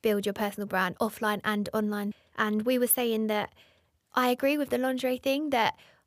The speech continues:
if my hair and makeup looks great, not from a super-, a superficial way, but just in regards to how I feel about myself. If I walk into a meeting with my hair done and my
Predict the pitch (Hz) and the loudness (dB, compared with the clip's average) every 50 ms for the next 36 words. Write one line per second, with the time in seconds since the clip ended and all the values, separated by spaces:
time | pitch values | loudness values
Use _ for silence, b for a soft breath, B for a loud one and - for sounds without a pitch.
0 | b b _ _ _ 277 277 - 311 320 320 320 311 311 269 254 285 285 262 247 | b b _ _ _ 0 0 0 0 2 2 2 2 2 0 0 2 2 2 0
1 | 233 226 226 233 233 240 240 - - 220 - - - - - - _ - 233 220 | 0 0 0 2 0 0 0 0 0 0 0 0 -2 -8 -8 -10 _ 0 2 4
2 | 214 208 202 - _ _ _ 247 254 285 294 - - - 277 247 240 233 - - | 4 2 0 -4 _ _ _ 0 2 2 2 0 -2 -4 -2 -2 0 0 0 0
3 | 262 240 220 - - - - - - _ _ _ _ _ _ _ _ _ _ _ | 0 -4 -6 -6 -8 -8 -8 -8 -20 _ _ _ _ _ _ _ _ _ _ _
4 | 226 220 - 269 247 220 220 214 - 269 254 - - 277 262 254 247 262 320 339 | 0 2 2 2 2 0 0 0 0 -2 -2 0 -2 -2 -2 0 0 0 0 0
5 | - 262 254 226 - B B B B B B B _ - 262 254 - - - - | 2 2 2 2 0 B B B B B B B _ 0 0 0 0 -2 -2 -2
6 | - 254 247 233 226 220 220 220 208 _ - 240 233 226 233 220 220 214 - 240 | 0 0 0 0 0 -2 -2 -4 -6 _ -4 -4 0 0 2 2 2 0 -2 0
7 | 220 233 226 220 220 214 - 233 220 214 208 - - 196 202 - - 247 139 - | 2 2 2 2 0 0 0 -2 0 2 0 0 0 -2 -2 2 2 2 2 0
8 | - - - - 285 294 294 285 269 285 247 - 247 233 233 240 233 226 - 226 | -2 -6 -2 0 2 2 2 2 0 0 0 0 0 2 2 2 0 2 0 0
9 | 214 214 220 220 214 214 208 208 202 226 226 226 220 220 202 202 202 202 202 202 | 0 0 0 -2 0 -2 -2 0 0 2 2 2 2 2 2 2 2 2 0 -2
10 | 196 196 196 196 190 190 196 | -2 -2 0 0 0 0 -2